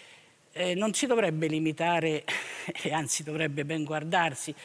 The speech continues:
dal rispettare, eh, questa sorta. Io ho sentito un, un, un, un, un discorso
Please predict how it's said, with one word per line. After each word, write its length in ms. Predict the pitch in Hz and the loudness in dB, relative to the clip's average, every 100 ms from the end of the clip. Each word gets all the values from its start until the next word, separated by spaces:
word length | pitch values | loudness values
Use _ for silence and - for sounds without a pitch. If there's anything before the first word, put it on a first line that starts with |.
| - - - - | -16 -16 -16 -8
dal 200 | 160 185 | 2 2
rispettare, 1120 | 202 - - 208 - - 220 233 220 208 - | 2 -2 0 -2 -2 0 4 6 4 2 -2
eh, 380 | - 170 156 151 - 175 170 - _ - - - - | -4 -2 0 -4 -8 -12 -12 -12 _ -20 -20 -20 -18
questa 260 | - - 214 | -10 -2 0
sorta. 520 | - 226 - 202 175 - - - - - - | 4 2 4 2 2 0 -20 -20 -20 -20 -8
Io 180 | 240 240 | 2 4
ho 40 | |
sentito 800 | - 226 202 220 196 196 185 180 | 4 2 0 -2 2 4 4 0
un, 320 | 175 180 175 - | -2 -2 -4 -6
un, 580 | 170 165 - 90 92 98 - | -10 -10 -12 -16 -16 -18 -18
un, 200 | - 90 - | -14 -14 -10
un, 300 | 196 185 196 | -6 -4 -4
un 160 | 208 202 | -2 0
discorso 680 | 208 - 240 233 - 196 | 2 2 2 2 2 0